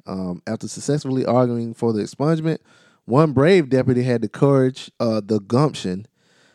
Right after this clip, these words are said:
that was in the article, y'all, uh, to stop James in the courtroom and question whether he was really a lawyer or just a black man impersonating one.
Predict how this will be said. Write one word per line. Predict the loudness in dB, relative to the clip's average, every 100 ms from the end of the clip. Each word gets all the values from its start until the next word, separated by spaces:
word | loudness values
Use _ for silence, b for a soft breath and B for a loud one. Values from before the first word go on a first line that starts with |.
| _ _ -6
that | -2
was | 0
in | 0
the | -2
article, | -4 -6 -8
y'all, | -10 -10 -2
uh, | -2
to | -2 -6
stop | 2 4 4
James | 2 2 2
in | 0
the | -2
courtroom | 4 4 6 2 0
and | -2
question | 2 2 2 2
whether | 2 4
he | 2
was | 2 2
really | 2 4 4
a | 2
lawyer | 4 4 6 4
or | 4
just | 2 0
a |
black | -2 0 0
man | -2 -4
impersonating | -2 0 0 0 -4 -4 -4
one. | -4